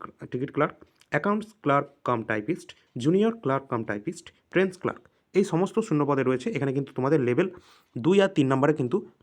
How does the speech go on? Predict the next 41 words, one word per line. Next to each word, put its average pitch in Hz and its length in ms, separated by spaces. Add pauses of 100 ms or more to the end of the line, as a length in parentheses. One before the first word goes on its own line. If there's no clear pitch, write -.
লেভেল 139 240
টু, 143 60 (100)
থ্রি 165 200
কিন্তু 131 140 (100)
পোস্ট - 280
রয়েছে, 101 200 (140)
ঠিক 160 140
আছে? - 100 (1000)
যেগুলো 190 240
আমাদের 175 260
এসএসসি, 151 300
সিএইচএসএল 120 440
এর 113 100 (160)
মোটামুটি 123 360
থাকে। 113 160 (540)
তো 165 60 (500)
ভালো 196 220
পোস্ট, 214 180 (200)
ঠিক 147 160
আছে, 151 120 (120)
সব 139 160
ঠিক 123 140
আছে। 151 100 (520)
কিন্তু 160 180 (440)
তোমাদের 147 260 (100)
এই 147 100
যে 180 80 (160)
শূন্যপদটা 151 420 (100)
দেখছো, 131 280
এটা 139 160
কিন্তু 139 220
তোমাদের 131 260 (460)
এখন 190 140 (140)
এটা 156 180
টেন্টেটিভ 131 280 (100)
শূন্যপদ, 165 300 (120)
ঠিক 175 140
আছে? 117 120 (340)
পরবর্তীকালে 165 540
কিন্তু 151 200
এটা 147 120